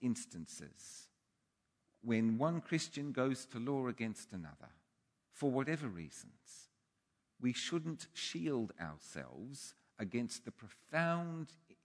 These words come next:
insight of Paul's writing here in chapter six. We have been completely defeated already, and we must confess as much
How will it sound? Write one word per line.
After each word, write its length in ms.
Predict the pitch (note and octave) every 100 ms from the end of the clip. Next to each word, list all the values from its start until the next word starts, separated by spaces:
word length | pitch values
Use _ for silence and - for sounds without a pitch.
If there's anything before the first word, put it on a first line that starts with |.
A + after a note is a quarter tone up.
| _
insight 760 | E3 F3+ E3 - E2 C#2+ D2 - - - -
of 180 | A2 - -
Paul's 520 | C3 B2 A#2+ A2+ -
writing 520 | A#2+ A2+ A2+ G#2+ G2+ - -
here 380 | C#3+ E2 D#2+ - _ _ -
in 160 | G#2 G2+
chapter 340 | G2+ - F#2+
six. 600 | - D2 - - - - _ _ _ _ _ _ _ _ _ _ _ _ _ _
We 140 | A#2+ A2
have 220 | A2+ -
been 160 | G#2+
completely 500 | - A2+ - C#3 F#2
defeated 500 | E2 E2 F2+ D#2+ F2
already, 420 | D#2 D#2 D#2 C#2+ C2 _ _ _ _ _ _ _ _ _ _ _
and 140 | A2 A#2
we 80 | A#2+
must 240 | B2+ -
confess 400 | C#3+ - C#3 -
as 120 | E2
much 420 | E2+ - - -